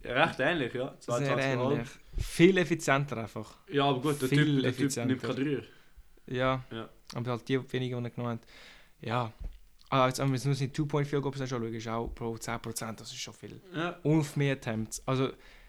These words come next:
Speaker 1: Zion ist klar ein anderer, ein anderer
Speaker 2: Zion,
Speaker 1: Spielertyp.
Speaker 2: ja, ich sag, ich sag jetzt nicht, dass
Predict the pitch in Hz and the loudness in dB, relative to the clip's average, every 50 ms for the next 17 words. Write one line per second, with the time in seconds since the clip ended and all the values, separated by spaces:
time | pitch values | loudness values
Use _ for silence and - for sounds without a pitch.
0 | - - - - - - - - - - 135 139 143 127 - - 139 131 135 131 | -20 -20 -20 -20 -20 -20 -20 -12 -4 0 0 0 0 0 0 0 2 2 4 4
1 | 127 123 123 123 127 131 - 123 123 139 127 143 143 151 - - - 160 - - | 2 0 0 0 -2 -2 -2 0 0 2 6 6 8 8 8 6 6 4 0 -4
2 | - - - - - 147 143 135 - 156 - - - 175 147 151 151 - 160 143 | -6 -8 -10 -8 -2 0 2 2 2 2 2 6 6 6 6 4 2 2 2 4
3 | 131 147 147 143 139 139 | 4 2 0 0 -2 -6